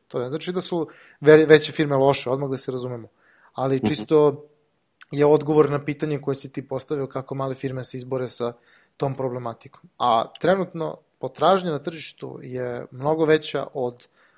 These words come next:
Speaker 1: onoga što tržište ima da ponudi. Znači, kadrova nema dovoljno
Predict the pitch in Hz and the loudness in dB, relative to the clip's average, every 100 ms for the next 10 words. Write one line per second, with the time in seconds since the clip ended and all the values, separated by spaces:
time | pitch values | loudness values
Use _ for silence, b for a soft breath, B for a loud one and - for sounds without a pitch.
0 | _ 139 143 135 - 131 139 131 - 131 | _ -4 -2 -2 -6 -8 -8 -8 -8 -8
1 | 127 127 120 123 135 131 _ - 135 135 | -8 -10 -10 -10 -12 -16 _ -18 -16 -16
2 | 127 123 120 120 _ - 131 135 170 156 | -16 -18 -20 -20 _ -10 -6 -2 0 0
3 | 139 135 139 147 160 165 131 117 127 123 | -2 -4 -2 0 0 0 -4 -4 -4 -4
4 | 120 120 | -10 -16